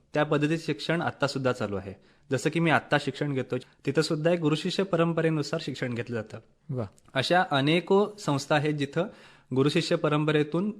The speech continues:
Speaker 1: कला शिक्षण दिलं जातं. आणि ह्यात मला असं वाटतं की तुम्ही जर या क्षेत्रामध्ये करिअरच्या दृष्टीने जर बघत असाल, तर योग्य गुरु निवडणं हे सगळ्यात महत्त्वाचं आहे.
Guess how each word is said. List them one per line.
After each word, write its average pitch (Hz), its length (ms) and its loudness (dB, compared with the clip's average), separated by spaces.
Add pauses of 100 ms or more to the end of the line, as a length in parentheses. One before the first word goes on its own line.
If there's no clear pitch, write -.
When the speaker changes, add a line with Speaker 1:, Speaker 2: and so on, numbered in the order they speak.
(160)
Speaker 1:
कला 135 180 2 (200)
शिक्षण 135 360 -4
दिलं 127 160 0
जातं. 113 300 -4 (460)
आणि 160 180 4
ह्यात 165 220 6
मला 180 180 4
असं 180 160 0
वाटतं 165 320 0
की 202 160 -4
तुम्ही 147 280 0
जर 190 220 2 (420)
या 139 100 6
क्षेत्रामध्ये 170 640 2
करिअरच्या 175 840 2 (160)
दृष्टीने 151 440 0
जर 165 120 2
बघत 135 300 0
असाल, 123 300 -2 (680)
तर 156 80 6
योग्य 139 380 4
गुरु 147 240 4
निवडणं 156 400 0
हे 160 80 -2
सगळ्यात 127 340 0
महत्त्वाचं 113 400 -4
आहे. 110 160 -10